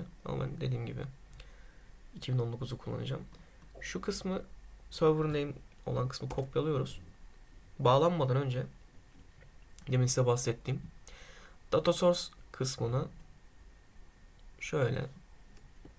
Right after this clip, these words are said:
birebir yapıştırıyoruz. Zaten aynı olduğu için bende değişiklik olmadı ama siz bunu değiştirin. Bizim server'ımız adı bu şimdilik.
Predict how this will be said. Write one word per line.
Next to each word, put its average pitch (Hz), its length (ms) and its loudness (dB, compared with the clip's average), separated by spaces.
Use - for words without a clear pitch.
birebir 143 200 2
yapıştırıyoruz. 127 460 0
Zaten 127 160 2
aynı 127 240 6
olduğu 120 140 0
için 123 220 -2
bende 117 180 -2
değişiklik - 380 -2
olmadı 139 260 2
ama 165 160 2
siz 151 220 -4
bunu 131 180 0
değiştirin. 131 380 -2
Bizim 131 160 0
server'ımız 117 480 2
adı 117 200 -2
bu 139 200 -2
şimdilik. - 580 -4